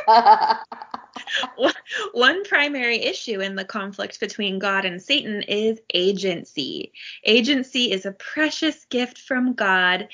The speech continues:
Speaker 2: It is essential to his plan for his children. In Satan's rebellion against God,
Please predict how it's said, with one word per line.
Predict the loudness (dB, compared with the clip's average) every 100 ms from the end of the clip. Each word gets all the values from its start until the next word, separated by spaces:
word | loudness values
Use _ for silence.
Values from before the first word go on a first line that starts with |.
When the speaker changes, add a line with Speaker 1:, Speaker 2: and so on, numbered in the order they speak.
| -8 0
Speaker 2:
It | 4
is | 4
essential | 2 -2 0 0 0 -4
to | -4 -6
his | -4 0 0 -2
plan | -2 0 2 0 -2
for | 0
his | 0 0 0 -2 -2
children. | 0 0 0 0 -2 -6 -14 -14 -10 0
In | 2 2
Satan's | 4 2 2 -2
rebellion | 0 2 2 4 2
against | 0 -4 -2
God, | 2 4 2